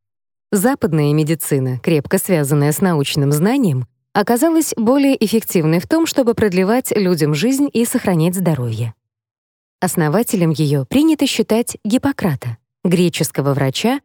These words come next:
которому начинающие доктора до сих пор клянутся делать все, что от них зависит, на благо своих пациентов.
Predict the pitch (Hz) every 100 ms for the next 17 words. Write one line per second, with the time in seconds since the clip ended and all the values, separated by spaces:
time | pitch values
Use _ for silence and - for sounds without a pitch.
0 | _ _ 240 359 359 302 262 - 233 180
1 | 160 - 160 196 - 254 320 269 - -
2 | 277 277 202 208 247 - 160 160 139 -
3 | - 285 311 - 151 220 254 202 156 135
4 | - 139 - 170 151 151 214 233 - 135
5 | 151 - - 135 117 113 -